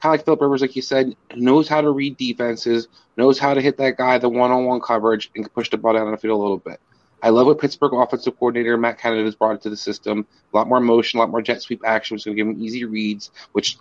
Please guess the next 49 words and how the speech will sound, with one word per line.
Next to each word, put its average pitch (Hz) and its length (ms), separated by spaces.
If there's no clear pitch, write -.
I 98 100
think 107 180
veteran 110 300
quarterbacks 110 400
are 110 60
gonna 117 180
love 110 200
to 120 80
have, 107 300
like 101 140
Ben 107 120
Roethlisberger. 101 680
I - 280
think 117 140
his 120 80
A 131 120
D 135 120
P 135 160
is 120 60
ridiculously 123 560
low. 107 280
People 113 240
are 110 40
kind 120 180
of 113 80
just 110 180
wrote 117 200
him, 120 280
writing 110 140
him 113 140
off. 113 240
And 123 140
I 139 80
think 170 180
his 156 140
arm's 147 320
definitely 143 340
stronger 127 300
than 120 140
Drew 123 200
Brees 127 260
has 113 200
been 113 120
the 113 60
last 110 300
two 120 160
or 113 40
three 147 240
years. 92 420